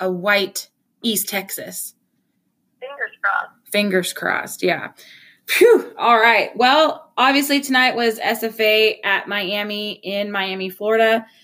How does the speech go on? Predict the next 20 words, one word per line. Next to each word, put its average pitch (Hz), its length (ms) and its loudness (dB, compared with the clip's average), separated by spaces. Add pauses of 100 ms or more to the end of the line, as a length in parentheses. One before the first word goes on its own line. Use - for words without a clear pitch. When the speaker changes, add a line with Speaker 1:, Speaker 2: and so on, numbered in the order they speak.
(300)
Speaker 1:
And, 208 380 0
uh, 190 440 4 (240)
you 233 80 -6
know, 214 320 0 (540)
w-, - 180 -8 (460)
another, 392 360 2
another 480 360 4
game 269 520 6
where, 254 340 6
uh, 240 300 4 (520)
things 247 300 2
didn't 247 180 -4
quite 247 260 0
go 233 140 -2
as 214 100 -2
planned, 214 460 -2
obviously. 196 720 -2 (800)
<laughs> - 0 - (800)
But 269 460 2 (1300)
Speaker 2:
But, 233 320 -4